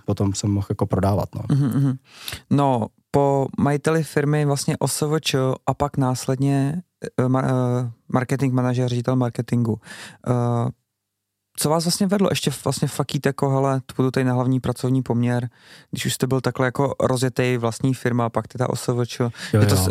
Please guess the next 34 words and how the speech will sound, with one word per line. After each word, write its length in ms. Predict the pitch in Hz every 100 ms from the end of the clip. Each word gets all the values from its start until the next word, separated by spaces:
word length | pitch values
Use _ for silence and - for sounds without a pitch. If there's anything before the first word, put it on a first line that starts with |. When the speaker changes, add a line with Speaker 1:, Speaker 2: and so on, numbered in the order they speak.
| 95
Speaker 2:
jako 200 | - 156
ne 340 | 143 147 147
každý 300 | 147 147 156
O 60 | 151
S 100 | -
V 100 | 143
Č 120 | -
se 120 | -
chce, 600 | 143 - 151 147 143 147 - _ _
ne-, 140 | - 147
nechce 360 | 143 143 - 208
jít 120 | 185
jako, 340 | 135 131 123 147 - -
eh, 40 | 120 117 117 113 113 113 127
zase 220 | 113 123
někam 220 | 113 127
k 60 | -
počítači, 640 | 110 - 113 117 - 120
zase 320 | 110 - 113
od 180 | 123 -
osmi 260 | 120 -
do, 100 | 120 110 -
do 100 | 123
tří 220 | - -
nebo 140 | 120 117
do 100 | 110
pěti 440 | 110 110 120 120
a 100 | 117 - - -
nashledanou. 500 | 117 - 113 107 85 - -
Speaker 1:
Jo, 100 | 107
tak 180 | 113 120
ono 120 | 131
naštěstí, 540 | 143 113 - - - 131
naštěstí 680 | 104 - 113 - 120 117